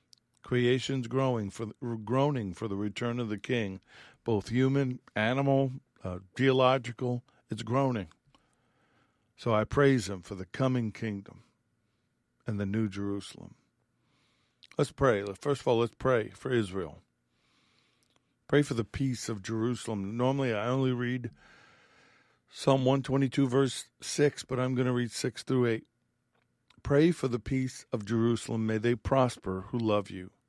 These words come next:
Peace be within your walls, prosperity within your palaces. For the sake of my brethren and companions, I will now say, 'Peace be within you.'"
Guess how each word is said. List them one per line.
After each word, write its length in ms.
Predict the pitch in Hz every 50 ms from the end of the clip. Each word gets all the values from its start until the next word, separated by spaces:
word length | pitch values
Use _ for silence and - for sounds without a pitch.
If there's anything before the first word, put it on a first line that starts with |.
| _ _ _ _ _ _ _ _ _ _ _ _ -
Peace 260 | - 156 156 143 -
be 180 | - - 139 139
within 340 | 131 131 113 - 139 139
your 180 | 135 135 135 135
walls, 680 | 127 117 117 113 113 110 101 - - - - - - _ _ _ _ _ _ _ _
prosperity 640 | - - 131 123 - - - 147 147 151 147 131 123
within 360 | 117 113 110 - 139 135 135
your 160 | 139 143 139
palaces. 760 | 135 - 127 123 120 117 110 101 - - - - - - - - _ _ _ _ _ - - - _ _
For 140 | - 131
the 120 | 113 113 110
sake 440 | - - - 147 151 160 156 - -
of 140 | 139 117
my 220 | 113 117 120 123 127
brethren 500 | 120 117 131 131 131 123 135 139 135 131
and 180 | 123 113 104
companions, 760 | - 110 110 104 95 113 113 120 123 123 123 127 131 131 117 -
I 420 | 127 120 117 127 135 143 147 147
will 180 | 143 131 120 120
now 300 | 117 113 113 113 113 110
say, 480 | - - - 117 107 104 101 104 110 - _ - - - _ _ _ _ -
'Peace 500 | - 143 131 117 110 - - - - - _ _ _ - 104
be 220 | 120 120 113 113
within 420 | 110 107 107 101 113 110 104 98
you.'" 220 | 95 92 90 90